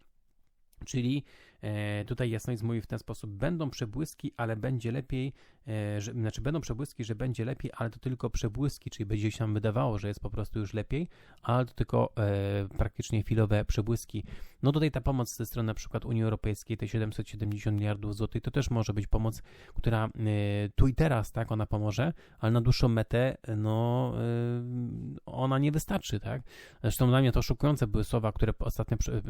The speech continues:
przedstawiał, mm, premier Morawiecki, który mówił o tym, że, e, i ten program, e, pisu, tak,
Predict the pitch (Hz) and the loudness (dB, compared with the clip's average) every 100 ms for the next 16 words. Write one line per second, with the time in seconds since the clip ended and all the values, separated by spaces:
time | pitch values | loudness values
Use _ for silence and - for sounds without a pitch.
0 | 110 107 110 - 110 110 110 120 110 104 | -4 -2 -6 -2 0 0 0 -4 -2 6
1 | - 113 110 104 104 117 - 117 - 110 | 6 6 2 0 0 -2 -2 -2 2 2
2 | 107 107 107 - - 117 104 98 107 113 | 2 2 2 0 0 0 0 2 2 0
3 | - - - - 110 107 107 110 107 104 | -6 -20 -20 -8 -2 0 2 2 2 0
4 | 110 110 117 123 113 120 117 110 101 98 | -2 -6 0 0 4 4 6 2 0 -2
5 | 101 107 101 98 107 104 104 - 123 120 | -4 -2 -2 -2 -4 -4 -6 0 0 2
6 | 113 107 107 107 | 0 -2 -4 -8